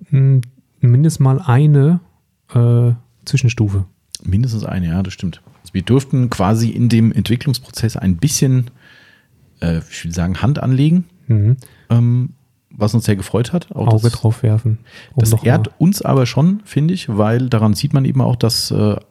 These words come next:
Speaker 2: man erkennt, dass wir hier nicht nur Dampf plaudern, ne, Stichwort letzter Podcast mit dem Gewinnspiel,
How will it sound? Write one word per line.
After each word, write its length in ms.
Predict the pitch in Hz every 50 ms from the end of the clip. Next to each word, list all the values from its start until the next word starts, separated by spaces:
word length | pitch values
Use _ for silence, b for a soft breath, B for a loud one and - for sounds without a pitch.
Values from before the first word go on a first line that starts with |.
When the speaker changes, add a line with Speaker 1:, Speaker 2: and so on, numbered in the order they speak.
| - 73 - - - 95
Speaker 2:
man 300 | 107 107 104 104 101 - - _
erkennt, 420 | - - - - 101 117 - -
dass 160 | - 95 - -
wir 80 | 110
hier 120 | 95 101 98
nicht 180 | 101 98 -
nur 100 | - 104
Dampf 280 | 92 - 87 101 117 -
plaudern, 460 | - 135 127 127 135 135 135 143 151 151
ne, 260 | 104 107 110 - - _ _ _ - 98 95
Stichwort 480 | 98 - - 107 - - 107 101 -
letzter 280 | 104 104 - - 120 107
Podcast 760 | 92 - - _ - - - - - - 127 123 120 - -
mit 120 | 110 98
dem 120 | - 104 101
Gewinnspiel, 540 | - 92 101 123 120 - - 139 139 143